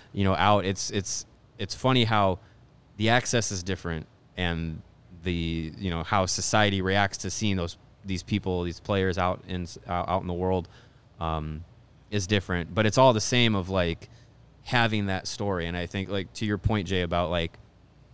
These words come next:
the experience over having some, or, o-, over, like, a physical thing, um, is, it's, I think, I think that's a big part for,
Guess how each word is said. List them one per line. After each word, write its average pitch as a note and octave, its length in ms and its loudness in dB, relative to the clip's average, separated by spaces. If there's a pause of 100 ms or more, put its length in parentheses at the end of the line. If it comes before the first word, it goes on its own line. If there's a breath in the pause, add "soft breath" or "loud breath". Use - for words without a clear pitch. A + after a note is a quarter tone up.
(360)
the A2 100 0
experience G2+ 840 2
over F2 520 0 (200)
having G2+ 380 2
some, E2+ 240 -4 (100)
or, G#2 240 2
o-, G#2+ 120 -2
over, G#2 280 2
like, F#2+ 160 2
a F2 40 -2
physical G2 400 -2
thing, E2+ 360 -4 (500 soft breath)
um, D#2 440 -2 (600)
is, F#2+ 180 0
it's, - 380 -4
I F#2+ 120 -2
think, G2 180 -2
I F#2+ 80 0
think F#2+ 160 -2
that's F#2+ 160 0
a E2+ 60 -8
big F#2 180 -2
part F2+ 240 -4
for, E2+ 340 -4